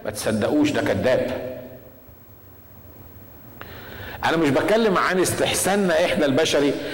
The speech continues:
لان لو على استحساننا احنا البشري هنودي الناس في داهية، مش كده ولا ايه؟ مرات كتيرة تشوف واحد تقول لك انا ما اعرفش ازاي قفلت منه الراجل ده، الراجل ده او الاخت دي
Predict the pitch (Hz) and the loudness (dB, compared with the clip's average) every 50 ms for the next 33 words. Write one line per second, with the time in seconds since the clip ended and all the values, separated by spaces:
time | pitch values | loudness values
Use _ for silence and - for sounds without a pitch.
0 | - - - - 95 135 135 147 151 151 156 185 214 190 190 208 208 170 - - | -8 -10 -8 -4 -2 0 0 2 2 2 4 4 4 4 4 2 2 0 0 0
1 | - 220 - 214 226 220 214 220 208 - 226 190 175 180 214 208 208 190 175 156 | 0 0 2 2 2 4 2 2 2 2 2 2 2 2 2 2 2 2 2 2
2 | 175 180 190 220 196 180 196 190 202 214 208 - 208 208 240 220 - 123 95 101 | 0 2 2 0 2 2 2 2 2 0 0 0 2 2 2 2 2 0 0 -2
3 | 98 - - 180 165 147 131 120 120 110 95 - - - - - - - - - | -4 -2 0 2 2 4 4 2 2 2 0 -2 -6 -10 -12 -14 -16 -18 -18 -18
4 | - - - - - - - - - - - 135 143 160 208 180 - 180 165 202 | -20 -20 -18 -18 -16 -16 -16 -16 -16 -6 0 0 2 2 2 2 0 2 2 4
5 | 208 190 165 - 208 147 - 214 175 175 - 214 208 202 170 185 196 202 196 190 | 2 2 2 2 0 2 2 0 0 2 2 2 2 2 2 0 0 0 2 2
6 | 196 226 220 - - 196 185 175 226 226 226 202 180 - 233 240 233 - - 202 | 2 2 0 0 0 0 2 2 2 2 2 0 0 2 2 2 2 2 2 2
7 | 202 208 208 202 185 180 170 151 160 156 143 147 135 120 - - - - - - | 2 2 2 2 2 2 2 2 2 2 2 2 2 2 0 -2 -4 -12 -14 -14
8 | - - - - - - 156 156 185 226 214 202 202 185 220 214 190 180 170 175 | -14 -14 -14 -12 -2 0 2 2 4 4 4 4 2 2 4 4 4 4 4 4
9 | 180 220 220 180 156 - 180 170 180 226 240 | 4 2 2 2 2 0 2 2 4 4 4